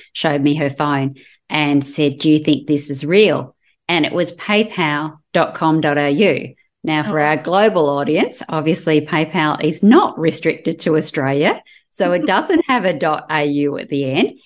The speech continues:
Speaker 1: Everything else looked perfect.
Speaker 2: Yeah.
Speaker 1: It had right logos on it, the way it was written,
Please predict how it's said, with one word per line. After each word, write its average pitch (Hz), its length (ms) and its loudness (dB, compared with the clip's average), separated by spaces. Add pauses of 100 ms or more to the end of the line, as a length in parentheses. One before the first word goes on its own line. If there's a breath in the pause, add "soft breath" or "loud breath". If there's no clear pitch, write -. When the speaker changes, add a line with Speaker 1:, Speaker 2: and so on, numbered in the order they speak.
(140)
Speaker 1:
Everything 269 580 0
else 226 300 -4
looked - 260 -6
perfect. - 580 -4 (220)
Speaker 2:
Yeah. 202 160 -4
Speaker 1:
It 165 160 4 (240)
had 156 100 -10 (180)
right 220 380 2
logos 220 600 0
on 214 200 0
it, 208 220 -6
the 170 100 -4
way 202 320 0
it - 80 -6
was 208 240 -2
written, 202 420 0